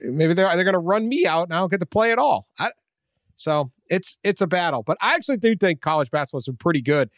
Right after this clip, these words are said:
all things considered, a-, and especially considering they're missing one of the best parts of college basketball, which is the fans. Uh, you know, it's just, you watch these games and it's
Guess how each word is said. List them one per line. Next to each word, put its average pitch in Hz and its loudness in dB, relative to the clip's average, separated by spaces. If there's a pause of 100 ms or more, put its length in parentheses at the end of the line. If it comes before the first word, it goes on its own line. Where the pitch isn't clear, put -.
(200)
all 165 2
things 156 -2
considered, 127 -2
a-, 165 0
and 165 0
especially 196 -2
considering 147 0
they're 135 2
missing 143 -2 (240)
one 160 2
of 147 -4
the 143 -4
best 202 -4
parts 185 2
of 143 -20
college 156 -2
basketball, 127 -2
which 120 -2
is 123 0 (320)
the 143 0
fans. - -6 (560)
Uh, 139 -4 (140)
you 135 -4
know, 113 -2
it's 104 -10
just, - -4
you 135 -4
watch 151 -2
these 139 -10
games 131 -2
and 113 0
it's 101 -2